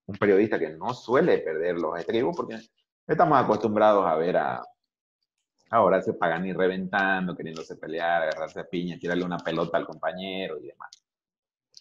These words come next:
Pero Alejandro Fabri, al se-, director del programa, conductor además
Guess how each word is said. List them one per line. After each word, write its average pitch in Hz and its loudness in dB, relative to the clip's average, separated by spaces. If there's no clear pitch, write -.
Pero 85 4
Alejandro 107 0
Fabri, 113 4
al 82 -2
se-, - -10
director 104 2
del 92 2
programa, 80 -2
conductor 95 0
además 87 2